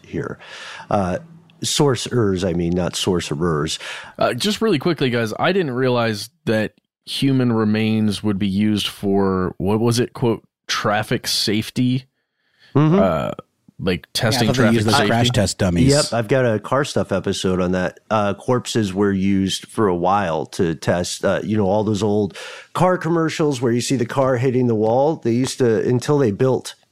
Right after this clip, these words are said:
Speaker 1: crash test dummies, they used to just use corpses.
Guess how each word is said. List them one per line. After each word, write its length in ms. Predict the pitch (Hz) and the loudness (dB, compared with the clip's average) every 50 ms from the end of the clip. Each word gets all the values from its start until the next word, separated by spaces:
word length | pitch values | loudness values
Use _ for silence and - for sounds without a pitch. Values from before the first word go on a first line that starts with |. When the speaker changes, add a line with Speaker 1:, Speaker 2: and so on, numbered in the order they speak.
| _ - | _ -4
Speaker 1:
crash 320 | - 143 123 120 117 - | -2 0 0 0 0 -2
test 240 | - 123 107 98 - | -2 -2 -2 -2 0
dummies, 400 | - 113 117 107 98 98 92 85 | 0 0 0 2 0 0 0 0
they 100 | 101 107 | 0 0
used 200 | 107 107 101 - - | 2 0 0 0 -2
to 60 | 95 | 0
just 280 | 82 101 101 95 - | 0 2 0 0 0
use 240 | - 92 90 85 80 | -2 -2 -2 -4 -4
corpses. 580 | - - 98 98 95 - - - - - - | -2 0 0 0 0 -2 -4 -6 -8 -8 -8